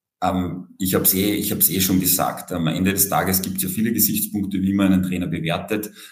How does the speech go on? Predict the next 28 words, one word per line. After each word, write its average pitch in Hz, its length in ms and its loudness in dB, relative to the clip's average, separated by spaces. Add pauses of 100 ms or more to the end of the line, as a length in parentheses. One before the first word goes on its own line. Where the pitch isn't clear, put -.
(140)
Ähm, 92 540 6 (200)
ähm, 90 220 2
schafft 92 340 2
man 98 140 4
die 95 320 2
kurzfristigen 135 680 2
Ziele? 127 400 2
Kann 101 180 -2
man 104 140 0
den 104 140 0
Kahn 101 360 0
aus - 280 -2
der, - 420 -2
aus - 160 2
dem 95 120 2
Dreck 101 300 0
ziehen 127 240 4
jetzt, 117 400 0
wenn 92 120 0
man 98 120 2
das 95 140 4
so 107 120 0
formulieren 104 600 2
will, 101 160 -2
vom 90 160 -4
achten 92 340 -2
Platz 85 320 0
weg? 107 320 -2